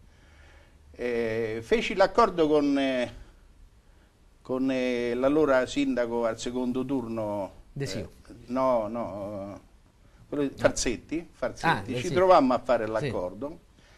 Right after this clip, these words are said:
Speaker 1: Io posi tutti i problemi che oggi stanno venendo avanti. Allora, al primo punto c'era l'eliminazione totale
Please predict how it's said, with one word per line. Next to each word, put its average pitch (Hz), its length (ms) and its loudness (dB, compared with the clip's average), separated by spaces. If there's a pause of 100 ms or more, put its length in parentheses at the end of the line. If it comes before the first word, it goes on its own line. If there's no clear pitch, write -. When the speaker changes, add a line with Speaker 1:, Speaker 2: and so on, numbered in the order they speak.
(220)
Speaker 1:
Io 226 240 2
posi 175 500 0 (140)
tutti 269 400 0
i 202 80 -4
problemi 220 760 -2 (260)
che 214 180 6
oggi 226 300 4
stanno 202 360 2
venendo 180 640 0 (600)
avanti. 131 560 4 (300)
Allora, 180 260 4
al 180 100 2
primo 226 280 0
punto 233 380 0
c'era 156 320 0
l'eliminazione 196 960 -2
totale 170 640 0